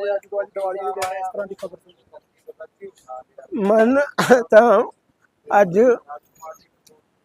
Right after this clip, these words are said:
Speaker 2: ਖਰਾਬ ਹੀ ਹੈ ਜੀ। ਖਰਾਬ ਇਸ ਤਰ੍ਹਾਂ ਕਿ ਕੋਈ ਕੰਮ ਕਰਨ ਨੂੰ ਜੀ ਨਹੀਂ ਕਰਦਾ। ਕਿਤੇ ਮੈਂ ਵੀ ਦੀਵਾਲੀ ਤੇ ਅਸੀਂ ਪ੍ਰੋਗਰਾਮ ਕਈ ਲਿਖੇ ਹੋਏ ਸੀਗੇ,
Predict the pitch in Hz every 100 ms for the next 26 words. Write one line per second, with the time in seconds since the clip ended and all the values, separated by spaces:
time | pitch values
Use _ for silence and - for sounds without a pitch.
0 | _ _ _ - - 202 214 214 208 147
1 | _ _ _ - 196 - _ - - -
2 | - 605 _ _ _ _ - - _ _
3 | - - 202 226 214 196 233 226 202 226
4 | 220 214 196 190 190 190 190 175 180 190
5 | 180 233 254 _ _ _ _ 180 - 185
6 | 180 202 208 220 196 _ 165 170 190 196
7 | 185 214 196 _ _ _ _ 160 185 208
8 | 185 170 202 220 196 185 202 196 - 190
9 | 196